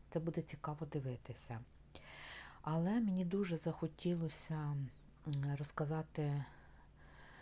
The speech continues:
про свої враження, що сподобалось мені в цій роботі, що не сподобалось,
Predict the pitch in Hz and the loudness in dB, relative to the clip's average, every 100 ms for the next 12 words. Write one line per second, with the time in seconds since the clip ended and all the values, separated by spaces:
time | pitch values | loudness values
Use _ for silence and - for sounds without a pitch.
0 | - - 151 - 160 151 147 160 190 220 | -16 -4 -2 0 0 2 2 2 2 4
1 | 226 196 196 185 185 - - 220 208 - | 4 4 2 2 -2 -4 -2 -2 0 0
2 | 151 165 175 160 160 165 160 151 - 156 | 4 4 4 0 0 0 0 -2 0 0
3 | 151 151 147 147 - 180 180 170 - - | 0 -4 -4 -4 0 2 2 0 -2 -6
4 | 143 175 185 175 156 | -2 0 2 2 2